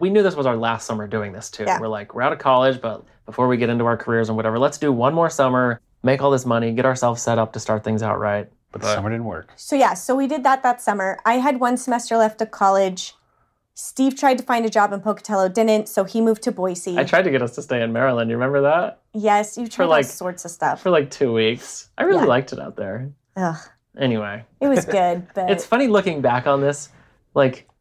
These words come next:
Speaker 1: I have this ability to look back on things and whether this is a good thing or a bad thing, I don't know. But I remember all the good stuff.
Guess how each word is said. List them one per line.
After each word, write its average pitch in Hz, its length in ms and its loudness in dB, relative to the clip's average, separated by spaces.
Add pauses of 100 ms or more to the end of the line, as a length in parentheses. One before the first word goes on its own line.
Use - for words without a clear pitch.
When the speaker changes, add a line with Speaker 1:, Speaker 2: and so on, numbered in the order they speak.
(180)
Speaker 1:
I - 80 -8
have 165 120 -4
this 220 160 0
ability 127 400 2
to 117 80 -2
look 113 280 -4
back 110 260 0
on 113 140 0
things 110 380 0
and 107 380 -4 (600)
whether 127 180 0
this 123 120 2
is 120 60 -2
a 117 40 -2
good 123 220 0
thing 113 160 0
or 110 80 2
a 110 40 -2
bad 110 240 2
thing, 110 140 -2
I 110 100 0
don't 107 280 -4
know. 104 260 -4
But 107 320 -4 (640)
I 135 100 2
remember 156 460 2
all 185 100 4
the 202 80 4
good 165 200 0
stuff. - 360 -6